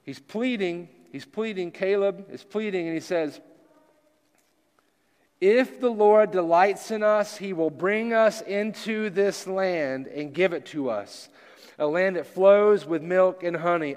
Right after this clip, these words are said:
Only," listen, this is the deal, "only do not rebel against the Lord, and do not fear the people of the land, for they are bread for us. Their protection is removed from them, and the Lord is with us."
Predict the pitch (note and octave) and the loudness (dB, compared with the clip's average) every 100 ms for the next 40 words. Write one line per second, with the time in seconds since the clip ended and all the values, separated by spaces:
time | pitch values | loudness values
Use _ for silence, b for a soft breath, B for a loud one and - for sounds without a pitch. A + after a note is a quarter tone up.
0 | - F#3+ A3+ B3 C4 A#3 F3 E3 E3 F3+ | 2 6 8 6 4 2 2 2 0 -2
1 | E3+ F3 F3 F#3+ G#3 G3+ D3 B B - | -2 -6 -6 -10 -2 0 -2 B B 2
2 | G#3+ G3+ D3 C#3 A3 C4+ B3 A3+ A3+ F3 | 4 2 -4 -4 -2 0 2 4 4 2
3 | E3 D#3+ D#3 G3+ A3 A3 G3 - F#3+ G3+ | 0 2 6 8 8 8 4 2 -2 -2
4 | - F#3+ F#3 F#3+ F3 B2 - B B D#3 | -4 -2 2 2 4 2 -2 B B -10
5 | D3+ B3+ C#4+ - - B3 B3 A3+ A#3+ C4 | -2 4 4 2 -2 0 0 -2 -2 -2
6 | A#3 A#3 G3+ G#3 A#3+ A#3 F#3 F3+ G#3 F#3+ | 2 2 2 -2 -2 -2 -4 -2 0 0
7 | C#3+ F#3+ A3 - F3 D3+ C3 F#3 F3+ E3 | 2 4 4 2 -2 0 -2 -4 -6 -6
8 | F#3 A3+ A3 G#3+ D#3 E3+ F3 A3+ A#3 F#3 | -6 -6 -4 -6 -4 -4 -2 -2 -2 -4
9 | D#3+ B2+ - B B D#3 D#3 D3+ E3 G3 | -4 -6 -10 B B -4 0 0 4 6
10 | G3+ G3+ G3+ F#3+ F3+ F#3 G3 G3 F#3+ - | 6 6 4 2 0 4 6 6 2 -2
11 | - - A2 A#2 G#3 G#3 D#3 C3 G#2 - | -16 -18 -10 4 4 4 2 0 -2 -8
12 | - | -18